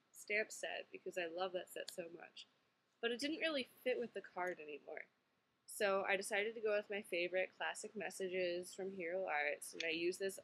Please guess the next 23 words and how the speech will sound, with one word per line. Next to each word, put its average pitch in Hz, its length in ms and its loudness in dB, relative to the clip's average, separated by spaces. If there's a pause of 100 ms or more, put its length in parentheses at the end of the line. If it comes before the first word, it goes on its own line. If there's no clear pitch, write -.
(140)
all 175 200 4
the 185 80 6
time, 165 560 -2 (640)
and 180 140 4
it's - 200 -2
seriously 196 800 4 (320)
way 170 400 8 (240)
more 160 240 2
worth 147 200 2 (100)
the 165 80 0
six - 300 -4
dollars 160 540 0
that - 140 -6
I 180 40 -2
spent - 320 -8
on - 100 -8
it. - 160 -6 (1000)
So 214 220 6
I 208 120 12
stamped 208 360 4
it 226 80 -2
on 240 160 2
some 233 160 -6